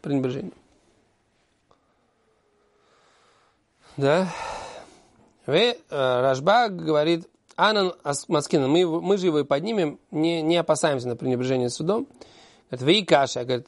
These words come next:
«Трей вы трейнину», это же сомнение, два напротив двух. «Вамай маскинан ли», почему, как мы поднимем, «Ва софик», это же сомнение, «Тарец,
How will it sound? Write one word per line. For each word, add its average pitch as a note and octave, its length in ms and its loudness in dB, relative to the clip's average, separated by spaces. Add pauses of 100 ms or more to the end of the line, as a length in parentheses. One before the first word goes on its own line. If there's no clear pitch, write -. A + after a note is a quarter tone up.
(120)
«Трей F#3 220 2
вы G#3 80 0
трейнину», A3 540 0
это A2+ 160 -10
же A#2+ 80 -6
сомнение, D#3 420 2
два C3+ 240 2
напротив D#3+ 400 -2
двух. G3+ 360 -4 (500)
«Вамай D#3 380 2
маскинан E3+ 720 2
ли», C#3+ 160 -2
почему, D3+ 260 -2
как E3 140 2
мы E3 120 2
поднимем, D#3+ 400 0
«Ва C#3+ 160 4
софик», - 580 -2 (520)
это - 160 -6
же - 20 -2
сомнение, D#3+ 440 0
«Тарец, F#3+ 580 0